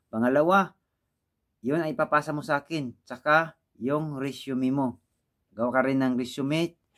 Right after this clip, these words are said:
pagkatapos nun, i-email mo, i-email mo kay sir. Pero bago mo i-email kay sir, i-chat mo muna ako, ipasa mo sa akin yung video mo. Para i-forward ko kay sir, patingnan niya, titingnan niya. Pag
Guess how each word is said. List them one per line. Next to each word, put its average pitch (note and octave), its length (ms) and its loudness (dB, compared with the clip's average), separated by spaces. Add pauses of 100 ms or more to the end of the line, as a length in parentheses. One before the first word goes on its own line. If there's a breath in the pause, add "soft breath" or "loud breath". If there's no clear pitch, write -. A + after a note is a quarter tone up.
(180 soft breath)
pagkatapos C3 560 -2
nun, C3 160 -2
i-email B2+ 400 2
mo, C3 400 -2 (640)
i-email C3+ 480 0
mo D#3 240 4
kay C3+ 240 2
sir. D3+ 480 2
Pero D#3 320 2
bago D3+ 240 6
mo D#3+ 160 -2
i-email D#3+ 320 -2
kay D3 80 -2
sir, D#3+ 320 -4
i-chat C#3+ 480 -6
mo C#3+ 80 -4
muna C#3 240 0
ako, C3+ 160 0
ipasa A#2+ 400 -2
mo B2+ 80 -2
sa B2+ 160 -2
akin B2 240 2
yung A#2 80 2
video A#2 320 0
mo. D3 320 -2 (800)
Para B2 240 2
i-forward A#2+ 400 -2
ko A#2 80 0
kay A#2+ 80 2
sir, C3 320 -6
patingnan A2+ 480 0
niya, B2+ 200 2 (200)
titingnan A2+ 400 -2
niya. A#2+ 240 2
Pag G2+ 240 -6